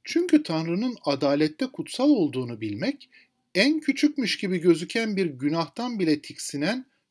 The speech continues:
bir Tanrı olduğu düşüncesini öne sürmektedir.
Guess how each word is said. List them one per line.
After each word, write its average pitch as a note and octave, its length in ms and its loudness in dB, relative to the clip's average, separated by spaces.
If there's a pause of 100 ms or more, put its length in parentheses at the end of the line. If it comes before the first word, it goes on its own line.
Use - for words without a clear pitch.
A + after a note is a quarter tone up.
bir F3+ 140 -2
Tanrı E3+ 400 -6
olduğu D#3+ 560 2
düşüncesini D3+ 640 -2
öne C3+ 220 -2
sürmektedir. A#2 800 -8